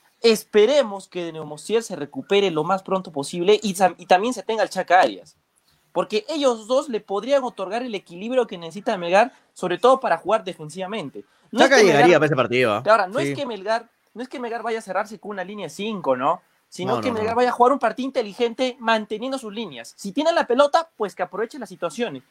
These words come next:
Speaker 1: Y si no
Speaker 2: Y
Speaker 1: la tiene,
Speaker 2: lanzar.
Speaker 1: pues, claro, y tratar de ordenarse cuando tengan el balón.
Speaker 2: Y tiene jugadores rápidos para la contra.
Speaker 1: Sí,
Speaker 2: Tiene
Speaker 1: tiene
Speaker 2: bastante
Speaker 1: jugadores
Speaker 2: jugadores
Speaker 1: rápidos.
Speaker 2: rápidos.
Speaker 1: Pero lo que te, como te digo, Toño, va a ser casi el mismo planteo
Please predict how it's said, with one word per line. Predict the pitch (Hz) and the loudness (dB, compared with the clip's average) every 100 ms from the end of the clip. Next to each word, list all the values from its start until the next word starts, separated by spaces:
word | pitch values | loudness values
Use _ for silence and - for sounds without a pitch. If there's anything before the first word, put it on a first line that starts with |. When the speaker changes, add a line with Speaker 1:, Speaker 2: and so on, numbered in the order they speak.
| _ | _
Speaker 1:
Y | 202 180 | -12 -6
si | |
no | 196 | 0
Speaker 2:
Y | 262 | 2
Speaker 1:
la | |
tiene, | - 254 | 2 4
Speaker 2:
lanzar. | 143 147 | 6 6
Speaker 1:
pues, | 143 - - _ _ - | 6 0 -16 _ _ 0
claro, | 240 277 214 196 | 4 4 2 -4
y | 185 | -2
tratar | 196 190 254 | 0 2 0
de | 247 | 0
ordenarse | 208 202 285 262 | -6 -8 -10 -10
cuando | 208 190 | -12 -12
tengan | 202 208 | -8 -8
el | 190 | -6
balón. | 185 277 156 | -4 -2 0
Speaker 2:
Y | |
tiene | 214 269 | 4 4
jugadores | - 233 202 | 6 6 8
rápidos | 175 226 151 | 8 6 6
para | 123 117 | 2 0
la | 113 | 2
contra. | 175 117 135 | 2 2 -2
Speaker 1:
Sí, | - _ _ _ _ _ - 151 | -2 _ _ _ _ _ -10 -4
Speaker 2:
Tiene | 170 | 0
Speaker 1:
tiene | |
Speaker 2:
bastante | 131 127 156 | 0 0 0
Speaker 1:
jugadores | 165 | 0
Speaker 2:
jugadores | 117 | 0
Speaker 1:
rápidos. | 107 98 95 | -2 -6 -8
Speaker 2:
rápidos. | _ _ _ _ _ - | _ _ _ _ _ 4
Speaker 1:
Pero | 190 | 6
lo | 190 | 6
que | 185 196 | 4 2
te, | 185 | 4
como | 185 185 | 4 6
te | |
digo, | 262 233 | 6 6
Toño, | 226 202 214 233 _ _ 156 | 2 0 -4 -8 _ _ 0
va | 220 | 0
a | |
ser | 254 233 | 0 -2
casi | 269 262 | -4 -4
el | 233 | -6
mismo | 233 302 311 | -4 -6 -6
planteo | 226 202 240 247 | -6 -4 0 0